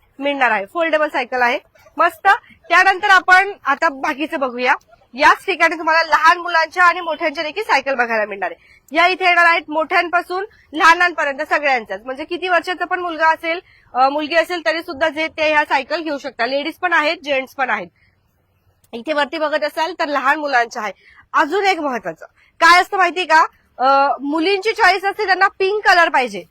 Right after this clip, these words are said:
मुलं बोलतात, "आम्हाला, अ, ब्ल्यू पाहिजे, पर्पल पाहिजे," जे पाहिजे ते.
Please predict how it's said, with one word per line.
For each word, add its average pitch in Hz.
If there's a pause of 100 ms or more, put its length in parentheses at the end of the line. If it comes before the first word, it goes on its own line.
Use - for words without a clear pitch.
(200)
मुलं 349
बोलतात, 403
"आम्हाला, 370 (400)
अ, 277
ब्ल्यू 349
पाहिजे, 359
पर्पल 349
पाहिजे," 320
जे 311
पाहिजे 294
ते. 208